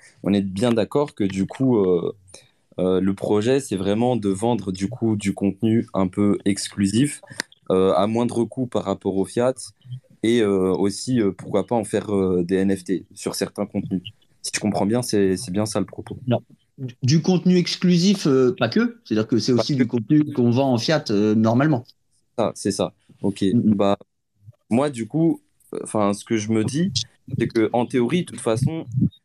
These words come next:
Speaker 1: euh, c'est un petit peu, je trouve ça un petit peu bizarre, euh, de vendre, euh, un token, euh, dans, dans ce cas de figure,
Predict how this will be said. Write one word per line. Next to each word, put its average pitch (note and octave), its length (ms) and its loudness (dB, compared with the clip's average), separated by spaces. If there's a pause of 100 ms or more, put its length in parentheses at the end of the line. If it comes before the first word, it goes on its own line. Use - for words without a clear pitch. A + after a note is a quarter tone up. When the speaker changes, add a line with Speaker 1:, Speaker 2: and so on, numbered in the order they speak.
Speaker 1:
euh, A2 80 -2
c'est A2+ 140 -4
un A2+ 80 2
petit B2 200 -6
peu, D3 220 0
je - 100 -16
trouve A#2+ 160 -6
ça B2+ 120 -4
un A#2 80 0
petit C3 160 -8
peu B2+ 140 -2
bizarre, B2+ 520 -4 (380)
euh, G2+ 240 4
de G2 160 0
vendre, G2 400 2
euh, F2+ 360 2
un - 460 -4
token, - 340 2 (520)
euh, F#2+ 240 2
dans, G2+ 320 0
dans G2 180 -2
ce G#2 140 -4
cas G2+ 180 -2
de - 60 -14
figure, G#2+ 500 -4